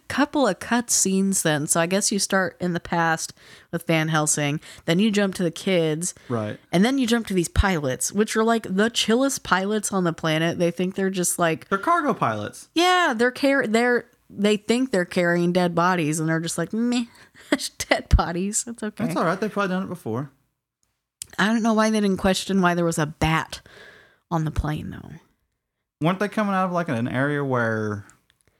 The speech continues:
Speaker 1: They're still
Speaker 2: Like
Speaker 1: way up in the
Speaker 2: Transylvania or something?
Speaker 1: air. And then he goes back to check on it 'cause they heard something move, and up the bat flies by, and he's like, "Ugh,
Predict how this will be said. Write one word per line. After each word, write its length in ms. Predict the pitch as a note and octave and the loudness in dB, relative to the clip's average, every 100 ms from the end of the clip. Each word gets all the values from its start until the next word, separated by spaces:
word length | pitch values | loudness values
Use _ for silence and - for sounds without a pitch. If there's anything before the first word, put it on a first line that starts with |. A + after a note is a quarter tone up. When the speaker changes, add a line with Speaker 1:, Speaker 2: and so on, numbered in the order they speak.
| _ _ - | _ _ -2
Speaker 1:
They're 140 | F#4+ | 0
still 360 | F4+ - F#4+ F#4 | 0 0 2 4
Speaker 2:
Like 60 | |
Speaker 1:
way 160 | E4+ E4+ | 4 4
up 60 | E4 | 2
in 60 | |
the 60 | D#4 E4 | 2 4
Speaker 2:
Transylvania 240 | E4 E4 | 4 4
or 40 | |
something? 120 | F4 F4+ | 4 4
Speaker 1:
air. 360 | E4+ A3+ E3+ - - - - | 4 2 0 -6 -20 -18 -4
And 140 | A#3 | 0
then 40 | A#3+ | 2
he 60 | |
goes 220 | A#3 B3 A#3+ | 2 2 2
back 220 | B3 A#3+ | -2 -2
to 100 | A#3+ | -4
check 280 | - A#3+ A#3+ | -2 0 0
on 100 | G#3 | 0
it 60 | |
'cause 160 | G#3 G3+ | 0 -2
they 100 | G3 | 0
heard 220 | G3+ G3 | 0 -2
something 280 | - G3 G3 | -2 -2 -2
move, 300 | G#3 A3 G3+ | -2 -2 -2
and 240 | F#3 F3+ - | -4 -4 -4
up 180 | - - _ _ _ | -4 -6 _ _ _
the 120 | F#3 E3 | -2 -2
bat 480 | - E3+ F#3+ - | -2 -4 -4 -6
flies 320 | - D3+ C#3 C#3+ | -4 -4 -4 -4
by, 320 | C3+ C#3 D#3 | -4 0 0
and 180 | F#3+ F#3 | 0 0
he's 260 | D#3 D3 | 0 0
like, 320 | D3 D3 C#3 - - _ _ _ _ _ | 0 0 -2 -10 -20 _ _ _ _ _
"Ugh, 260 | G#3 E3+ | 0 0